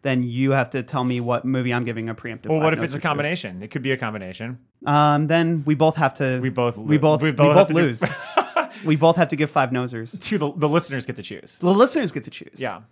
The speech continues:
Speaker 1: And we have to commit to that. That means that when the movie comes out, we have to give it a review that reflects a
Speaker 2: Yeah.
Speaker 1: five nose review.
Speaker 2: Okay, fine.
Speaker 1: So
Speaker 2: What if
Speaker 1: that's
Speaker 2: they, what if they choose for us to, like, review some random movie that has nothing to do with Stephen King, though?
Speaker 1: Um,
Speaker 2: We're good to devote a whole episode to it?
Speaker 1: Yeah.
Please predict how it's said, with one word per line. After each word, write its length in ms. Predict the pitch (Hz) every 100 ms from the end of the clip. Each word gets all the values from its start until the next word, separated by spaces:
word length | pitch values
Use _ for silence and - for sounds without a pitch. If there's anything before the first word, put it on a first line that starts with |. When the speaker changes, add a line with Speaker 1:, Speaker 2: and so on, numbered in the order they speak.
| -
Speaker 1:
And 180 | 160 165
we 120 | 160
have 180 | 170 -
to 80 | -
commit 300 | 160 165 -
to 60 |
that. 180 | 131 120
That 140 | 143 143
means 240 | 151 139
that 140 | 147 139
when 80 |
the 80 | 135
movie 160 | 135 147
comes 240 | 160 143
out, 140 | 143 127
we 60 |
have 120 | 127 123
to 60 |
give 100 | 131
it 60 | 139
a 40 |
review 360 | 139 131 127 123
that 140 | 123
reflects 440 | 123 120 143 123 -
a 20 |
Speaker 2:
Yeah. 100 | 117
Speaker 1:
five 200 | 120 117
nose 220 | 117 -
review. 260 | - - 107
Speaker 2:
Okay, 80 | 131 135
fine. 220 | 156 123 _ _
Speaker 1:
So 180 | - 143
Speaker 2:
What 20 |
if 160 | 135 165
Speaker 1:
that's 180 | 175
Speaker 2:
they, 60 | 151
what 80 | 160
if 40 | 180
they 100 | 170
choose 540 | - 165 156 127 - 127
for 160 | 151 143
us 100 | 139
to, 80 | 143
like, 140 | 131
review 380 | 127 117 131 131
some 180 | 131 123
random 240 | 123 120
movie 160 | 120 117
that 60 |
has 140 | 117 113
nothing 160 | 113
to 20 |
do 60 | 107
with 80 | 107
Stephen 180 | 101 107
King, 140 | 127
though? 180 | 90 85 -
Speaker 1:
Um, 540 | 151 156 160 160 165 147
Speaker 2:
We're 140 | 123 123
good 160 | 123
to 80 | 107
devote 320 | 101 120 117
a 40 | 113
whole 140 | 110
episode 320 | 107 123 143
to 100 | 151
it? 100 | 170
Speaker 1:
Yeah. 220 | - 214